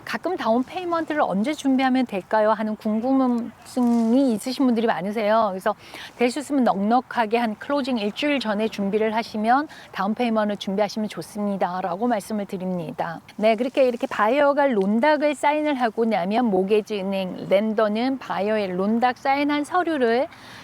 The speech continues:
최종 심사를 한 후에 이게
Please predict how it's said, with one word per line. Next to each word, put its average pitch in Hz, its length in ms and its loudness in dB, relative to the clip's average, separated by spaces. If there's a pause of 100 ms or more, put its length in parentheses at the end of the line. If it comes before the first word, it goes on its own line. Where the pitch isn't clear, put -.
최종 339 480 2
심사를 247 640 2
한 233 240 -2
후에 277 600 0
이게 220 240 2